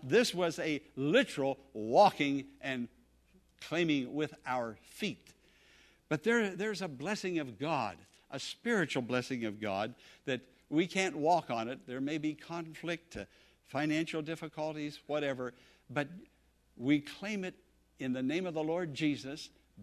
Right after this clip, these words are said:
by faith on our knees, whether literally on our knees or in our heart on our knees. We're claiming it for the Lord, believing God that God's going to come through and bless us. You see,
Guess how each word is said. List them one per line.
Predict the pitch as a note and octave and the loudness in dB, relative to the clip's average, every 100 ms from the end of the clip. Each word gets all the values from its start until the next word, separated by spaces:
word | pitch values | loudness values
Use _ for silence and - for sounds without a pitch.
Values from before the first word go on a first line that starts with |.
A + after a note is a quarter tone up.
| G2 | -4
by | C#3 G3+ G#3 | 0 2 0
faith | D#3+ C3+ D3 - _ _ _ _ - | -2 -2 -2 -6 _ _ _ _ 0
on | D#3 F3+ | 4 6
our | F#3+ | 6
knees, | F3 D3 D3 C3 | 6 6 6 2
whether | C3 D3+ D3 | 0 2 2
literally | C#3+ C#3 F#3 E3+ F3+ D#3+ | 2 2 0 -2 0 2
on | D#3+ D#3+ | 4 4
our | D#3 | 4
knees | D#3+ D#3 D#3+ C3 | 4 2 2 -2
or | B2 | -4
in | C#3+ D#3+ | -2 0
our | F3 D#3 | 0 2
heart | D3+ D3 D3 - - B2 | 4 2 0 -12 -8 2
on | D3+ E3 | 6 6
our | E3+ | 6
knees. | C#3+ C3+ C3+ - - | 6 4 0 -8 0
We're | C3+ C3+ | 4 4
claiming | - - G3 D#3+ C3+ | 2 0 4 6 6
it | C3+ - - - | 2 -2 -16 -18
for | - - F#3 | 4 6 8
the | E3+ | 8
Lord, | C#3+ C3+ C3+ - - G#2+ | 8 6 4 0 -16 0
believing | C3 D3 G3 F3+ F3 | 4 6 8 6 6
God | C#3+ C3+ B2+ C3 - - | 6 6 6 2 -10 -4
that | A2+ F#2 G2 | -4 -4 -2
God's | C#3+ D3 B2 | 2 2 2
going | A#2+ C3+ B2+ | 2 2 2
to | B2+ | -2
come | C3 B2 A2+ | 0 0 0
through | A#2 A#2 A2 - - | 0 -2 -2 -8 0
and | B2 A2+ | 2 2
bless | B2 C#3 C3+ A#2+ | 6 6 6 2
us. | F#2+ - - _ - - - - | 0 -4 -10 _ -20 -20 -20 -4
You | F3+ | 0
see, | E3 A3+ G#3+ - | 2 2 0 -4